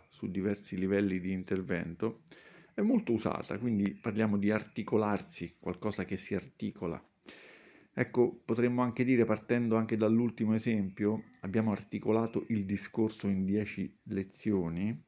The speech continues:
questo è l'ultimo esempio, possiamo anche dire che il corso,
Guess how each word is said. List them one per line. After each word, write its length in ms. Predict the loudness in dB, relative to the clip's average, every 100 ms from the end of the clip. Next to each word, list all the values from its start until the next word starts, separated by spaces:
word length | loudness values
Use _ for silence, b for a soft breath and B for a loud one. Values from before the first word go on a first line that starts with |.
| _ -12
questo 240 | -12 -6
è 60 | -4
l'ultimo 320 | -4 -4 -6
esempio, 420 | -4 -6 -6 -8
possiamo 380 | -6 -4 -2 -2
anche 180 | 0 0
dire 260 | 2 2
che 120 | 2 2
il 300 | 2 -2 2
corso, 720 | 4 4 0 -4 -2 -2